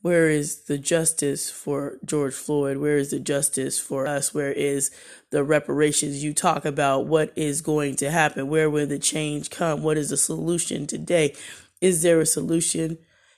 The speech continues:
You see the robbing and the looting and the killing in the streets. What do you think that really means?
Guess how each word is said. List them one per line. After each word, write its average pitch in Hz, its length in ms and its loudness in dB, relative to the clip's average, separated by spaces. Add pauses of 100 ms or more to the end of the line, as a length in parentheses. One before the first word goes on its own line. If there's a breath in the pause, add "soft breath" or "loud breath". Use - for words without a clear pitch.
You 123 100 -2
see 180 200 4
the 156 140 4
robbing 160 500 4
and 147 140 0
the 143 60 0
looting 156 440 0
and 147 160 0
the 143 40 -6
killing 160 380 2
in 147 180 0
the 143 60 -4
streets. 160 600 -4 (460 loud breath)
What 175 160 0
do 170 60 -4
you 165 120 -2
think 160 460 -6
that 151 340 0
really 156 400 -2
means? 147 720 -6